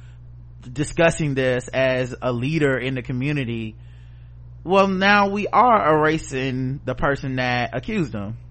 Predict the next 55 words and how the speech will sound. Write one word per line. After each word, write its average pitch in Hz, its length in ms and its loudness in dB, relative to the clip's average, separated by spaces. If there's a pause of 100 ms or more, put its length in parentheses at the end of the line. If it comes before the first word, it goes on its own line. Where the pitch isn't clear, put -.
(760)
If 143 160 2
he 190 100 0
doesn't 185 260 4
get 180 140 4
asked 160 280 2
about 151 280 4
that 147 160 2
or 143 80 2
he 147 80 0
doesn't 143 240 0
have 135 140 -2
to 135 60 -4
speak 208 300 -4
on 123 200 0
that, 120 400 -2 (840)
then 160 300 2
we 185 100 4
are 233 220 8
erasing 120 300 0
him, 90 280 -8 (260)
you 139 140 -2
know? 151 220 4
And 156 80 4
I 175 80 8
don't 196 140 6
want 202 120 6
a 202 40 2
spoken 185 360 4
word. 190 400 2 (160)
That 147 200 0
doesn't 190 200 2
sound 156 280 2
like, 156 260 0
that 156 140 2
doesn't 190 180 4
sound 160 240 2
serious 139 420 0
to - 80 -12
me. 87 240 -14 (760)
Serious 233 520 4
to 208 120 2
me 180 260 0
is 156 160 2
going 156 280 2
on 151 120 4
record 147 260 0
and 139 100 -4
saying, 131 480 -2
"I 139 120 2
did 151 340 2
or 139 140 0
did 135 180 -2
not 120 180 -2
do 107 120 -6
this." 80 260 -12